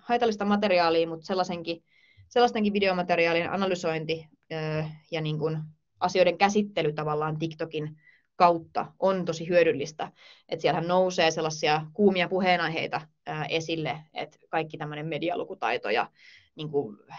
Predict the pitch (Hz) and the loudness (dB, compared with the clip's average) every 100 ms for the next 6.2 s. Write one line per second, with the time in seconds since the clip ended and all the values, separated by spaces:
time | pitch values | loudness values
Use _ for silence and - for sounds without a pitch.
0 | - - _ - - 170 175 175 160 170 | -20 -20 _ -20 -18 -10 -6 -4 -4 -4
1 | 160 151 139 135 - 127 175 202 208 180 | -2 -2 0 -2 0 0 2 0 0 0
2 | 170 160 - 156 156 156 147 151 151 156 | 0 -2 -4 -6 -6 -8 -6 -4 -4 -2
3 | 156 156 208 190 151 147 - - 151 156 | -2 0 2 2 0 -2 -2 -4 -2 -2
4 | 156 - 151 151 - _ - - _ 180 | -4 -4 -4 -4 -8 _ -20 -20 _ -4
5 | 170 165 143 147 156 156 - 156 - _ | -4 0 -2 -2 -6 -10 -6 -6 -8 _
6 | _ - | _ -16